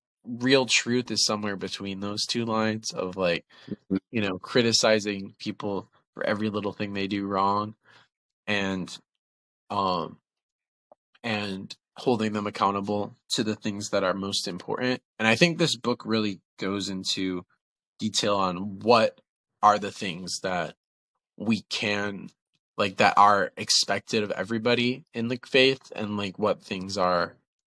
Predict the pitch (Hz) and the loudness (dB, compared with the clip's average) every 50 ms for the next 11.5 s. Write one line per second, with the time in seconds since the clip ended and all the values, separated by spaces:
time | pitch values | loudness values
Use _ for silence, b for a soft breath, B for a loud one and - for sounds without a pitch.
0 | _ _ - 98 104 104 98 95 95 92 90 90 90 90 90 - _ _ _ _ | _ _ -8 -6 -4 -2 -2 -2 -2 -2 -2 -4 -4 -6 -10 -14 _ _ _ _
1 | _ _ _ _ _ _ _ - 113 98 92 85 - - - _ _ _ _ _ | _ _ _ _ _ _ _ -4 -2 -2 -2 -2 -6 -12 -20 _ _ _ _ _
2 | _ - 123 117 - - - - 107 - - - 92 82 - - - 98 - - | _ 2 2 2 2 0 -4 -2 0 0 0 0 0 -2 -4 -6 -12 -12 -12 -10
3 | - - - - - 113 120 131 151 156 151 147 131 113 - - 135 117 117 113 | -10 -10 -12 -10 -2 2 4 4 4 6 6 4 4 4 2 -4 -6 -4 -4 -4
4 | 107 104 - - 98 101 87 - 101 113 107 104 104 - 101 95 92 95 95 92 | -4 -4 -6 -6 -8 -8 -8 -6 -6 -6 -6 -6 -4 -4 -4 -4 -4 -4 -6 -6
5 | - 95 92 85 82 - - - 104 110 120 113 - _ _ _ - 98 90 87 | -6 -6 -6 -8 -6 -4 -4 -2 0 0 -2 -2 -4 _ _ _ -4 -4 -2 -2
6 | 82 - _ - - - 101 95 92 87 90 92 - - 95 85 104 104 98 95 | -4 -8 _ -16 -12 -8 -6 -4 -4 -4 -4 -2 -2 -4 -2 -2 -2 -4 -2 -2
7 | 98 95 98 98 98 95 95 92 98 92 90 92 92 92 92 87 92 90 - 98 | -2 0 0 0 0 -2 -2 -4 -4 -4 -2 0 0 0 0 0 -2 -2 -2 -2
8 | 95 98 - - 107 104 101 - _ _ _ _ _ _ - 92 90 110 120 117 | 0 2 2 2 0 -4 -10 -14 _ _ _ _ _ _ -2 4 6 6 6 4
9 | 117 113 107 - - 110 107 104 101 95 85 87 - - 107 107 104 104 101 104 | 2 -2 -4 -6 -6 -4 -4 -2 0 0 -2 -2 -4 -4 -4 -2 -2 -2 -2 -2
10 | 104 101 98 95 95 98 90 - - _ 135 139 151 156 127 - - - 190 180 | -2 -2 -2 -4 -6 -8 -8 -10 -10 _ -2 2 2 2 2 4 4 4 4 4
11 | 196 196 190 190 175 147 127 113 104 95 | 2 0 2 2 4 6 6 6 4 2